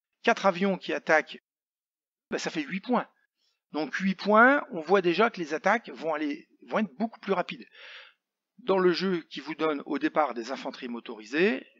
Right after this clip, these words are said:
je rappelle que l'infanterie motorisée a un point de vie de quinze, donc on voit quand on attaque avec des points de vue de deux, il va falloir huit passages pour pouvoir anéantir une unité.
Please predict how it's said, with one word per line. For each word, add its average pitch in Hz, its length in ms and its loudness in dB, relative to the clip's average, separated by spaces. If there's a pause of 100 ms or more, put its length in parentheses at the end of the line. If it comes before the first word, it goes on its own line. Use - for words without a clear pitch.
je 120 140 -6
rappelle 143 360 -2
que 131 100 -8
l'infanterie 151 400 -6
motorisée 139 640 -6 (800)
a 151 300 6
un 123 100 -2
point 139 180 0
de 123 60 -4
vie 123 120 -10
de 104 140 -10
quinze, 254 480 6 (340)
donc 131 260 -8
on 151 60 -2
voit 233 240 6
quand 185 200 -6
on 175 80 -2
attaque 175 520 2 (720)
avec 147 440 -4 (520)
des 139 120 -8
points 156 180 -6
de 147 60 -8
vue 165 140 -10
de 131 140 -4
deux, 165 520 0 (200)
il 131 100 -10
va 131 80 2
falloir 127 380 0
huit 185 220 2
passages 143 520 -4 (320)
pour 120 120 -10
pouvoir 123 440 -2
anéantir 120 800 -8 (400)
une 113 180 -12
unité. 110 420 -4